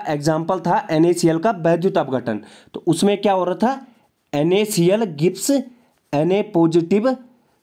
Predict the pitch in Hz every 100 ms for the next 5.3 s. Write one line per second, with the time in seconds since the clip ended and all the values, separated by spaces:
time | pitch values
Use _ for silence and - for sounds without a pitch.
0 | _ - 156 180 247 302 269 - _ _
1 | _ - 147 165 233 285 - _ - 123
2 | 135 127 123 117 - - _ - 135 165
3 | 175 175 247 175 147 131 127 123 135 127
4 | 165 170 190 185 180 175 175 180 165 165
5 | 175 170 190